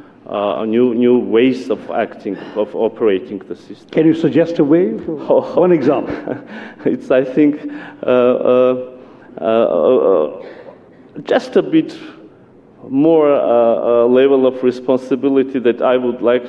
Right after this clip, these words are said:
Speaker 1: I, I would prefer to take on my shoulders, but probably we can, uh, uh, discuss and find one together. Jointly.
Speaker 2: Okay, well, I'll come back to the, the panel on that. Thank you, uh, Mister Minister.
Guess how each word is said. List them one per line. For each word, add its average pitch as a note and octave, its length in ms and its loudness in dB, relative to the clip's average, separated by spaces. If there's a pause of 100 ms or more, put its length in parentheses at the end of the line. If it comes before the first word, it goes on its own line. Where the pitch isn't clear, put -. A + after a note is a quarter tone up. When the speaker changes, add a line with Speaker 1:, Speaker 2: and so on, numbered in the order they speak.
(160)
Speaker 1:
I, G2+ 140 0
I A2 180 2
would A#2 260 -4
prefer A2+ 300 -2
to A#2 160 -12
take A2+ 340 -2
on A2+ 160 -2
my A#2 220 0
shoulders, A2 560 0
but A#2+ 380 -4
probably C3+ 500 0
we A#2+ 180 0
can, A#2 360 -6
uh, A2+ 40 -4
uh, G#2 760 -2
discuss A#2+ 560 -4
and A2 140 -4
find A#2+ 440 -2
one A#2 320 -4
together. G#2+ 500 -2 (100)
Jointly. G2 220 0
Speaker 2:
Okay, F3 340 2
well, B2+ 220 4
I'll C3 60 2
come C#3 240 -2
back C#3+ 240 -2
to D3 100 -2
the, C3 280 4
the A#2+ 160 -4
panel B2 360 0
on A2+ 140 0
that. G#2+ 340 -2
Thank D3 260 2
you, B2 280 2
uh, F#2+ 340 -2
Mister A2+ 280 -12
Minister. A#2+ 440 -6